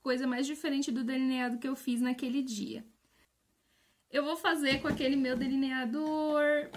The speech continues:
pretinho, esse daqui. É, em gel, que eu acho mais fácil de trabalhar do que com o outro. Deixa eu pegar o pincel que eu acho que é mais fino, vai ser mais fácil.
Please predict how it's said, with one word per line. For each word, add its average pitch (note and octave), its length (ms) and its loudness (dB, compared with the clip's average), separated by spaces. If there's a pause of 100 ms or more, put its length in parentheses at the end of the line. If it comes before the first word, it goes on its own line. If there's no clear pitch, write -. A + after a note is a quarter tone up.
pretinho, C4 560 -2
esse A3+ 200 -4
daqui. B3+ 420 -4 (760)
É, A#3 380 -2
em D#4 260 0
gel, B3+ 420 0
que - 80 -6
eu C#4 40 0
acho C#4 260 -6
mais D4 320 -4
fácil C#4 300 -8
de C4+ 120 -6
trabalhar C4 600 -6
do A#3+ 100 -4
que B3 160 -6
com C#4 140 -4
o C#4 200 2
outro. - 380 -18 (240)
Deixa - 160 -8
eu - 40 0
pegar B3 360 0
o - 80 -16
pincel A#3 380 -4
que A#3 80 -10
eu A#3 40 -6
acho A#3 220 -6
que - 60 -6
é A#3 40 -2
mais B3+ 280 0
fino, A#3+ 240 0
vai B3 100 -4
ser B3+ 120 -6
mais C4 260 -2
fácil. - 480 -14